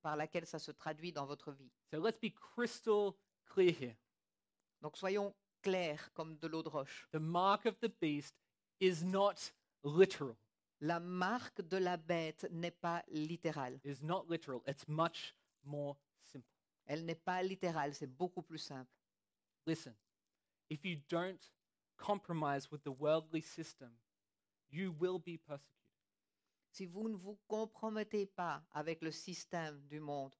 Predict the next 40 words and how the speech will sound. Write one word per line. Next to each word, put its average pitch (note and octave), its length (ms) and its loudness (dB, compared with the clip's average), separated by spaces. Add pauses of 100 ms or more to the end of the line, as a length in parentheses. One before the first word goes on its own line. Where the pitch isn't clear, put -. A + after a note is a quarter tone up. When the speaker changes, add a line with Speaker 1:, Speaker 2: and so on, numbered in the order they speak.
Speaker 1:
vous D#3 340 -4
allez D#3+ 420 2
être C#3+ 300 -4
persécutés. C3+ 720 -12 (240)
Speaker 2:
This E3 160 0
is D3+ 260 -6
just E3 480 -4 (340)
like D3+ 220 -4 (100)
the C#3 80 -10 (140)
first D3+ 300 -4
century C#3+ 380 -10 (100)
Christians D3+ 400 -4 (340)
who D#3+ 80 -2
couldn't G3 480 4
even D#3 400 -2
work F3 440 2 (180)
if D3+ 140 -6
they D3+ 120 4
didn't F#3+ 380 2
worship D#3+ 540 2 (480)
the D#3+ 180 2
emperor. E3 360 -6 (500)
Speaker 1:
C'est - 140 -6
comme G#3 300 -2
les F#3 140 0
chrétiens G3 540 -2
du F#3+ 120 -6
premier F#3 420 -4
sièc-, F3+ 380 -4
siècle F#3+ 480 -4
qui F3 180 -8
ne F3 60 -8
pouvaient F3 380 -6
même F3+ 280 -4
pas F#3+ 140 -4
travailler F3+ 540 -2
s'ils F3 240 -10
n'adoraient D#3+ 340 -2
pas D#3 160 -4
l'empereur. D#3+ 460 -6